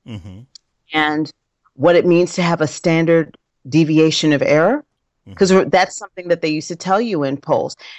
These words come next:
Speaker 2: This falls within or outside of the standard deviation of error.
Speaker 1: Yeah.
Speaker 2: So that you know whether or not the results of the poll were significant or not.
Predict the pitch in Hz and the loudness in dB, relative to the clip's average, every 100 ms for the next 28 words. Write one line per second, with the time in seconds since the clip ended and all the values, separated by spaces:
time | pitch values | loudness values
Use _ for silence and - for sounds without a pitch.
0 | - 131 196 214 - 185 175 180 147 160 | -6 2 2 2 0 4 4 2 0 -4
1 | 185 220 233 185 175 - 170 - 185 160 | 0 0 0 2 0 2 -2 -2 -2 -2
2 | 160 151 - 151 147 151 135 _ _ _ | -2 -8 -8 -6 -4 -4 -6 _ _ _
3 | _ 143 135 143 135 - 131 - 147 127 | _ -4 0 2 0 -2 -4 0 2 0
4 | - _ - 104 92 90 196 175 160 185 | -4 _ -20 -16 -16 -2 2 2 0 -6
5 | _ _ 185 220 226 175 160 160 160 156 | _ _ 0 2 4 2 0 -2 -2 -4
6 | 143 147 127 170 170 185 160 - - 151 | -2 -2 0 0 0 -4 -4 -4 -2 0
7 | 143 143 131 - 135 180 294 262 - 147 | 2 0 -2 -4 -2 0 0 -2 -4 -6
8 | 127 120 - | -4 -6 -6